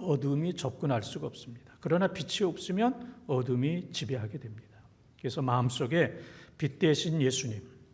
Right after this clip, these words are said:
요한복음 팔 장 십이 절에 보면은 "나는 세상의 빛이다." 예수님께서 말씀하셨어요.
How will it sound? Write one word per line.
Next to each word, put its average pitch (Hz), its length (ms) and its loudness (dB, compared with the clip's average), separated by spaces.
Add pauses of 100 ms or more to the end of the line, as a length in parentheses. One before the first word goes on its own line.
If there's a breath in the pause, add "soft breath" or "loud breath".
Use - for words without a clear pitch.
(160)
요한복음 120 440 2
팔 123 220 -6
장 113 200 -4
십이 127 260 -6
절에 120 220 -2
보면은 110 440 -2 (400 loud breath)
"나는 113 320 0
세상의 104 600 -2
빛이다." 107 840 -12
예수님께서 127 600 -2
말씀하셨어요. - 840 -8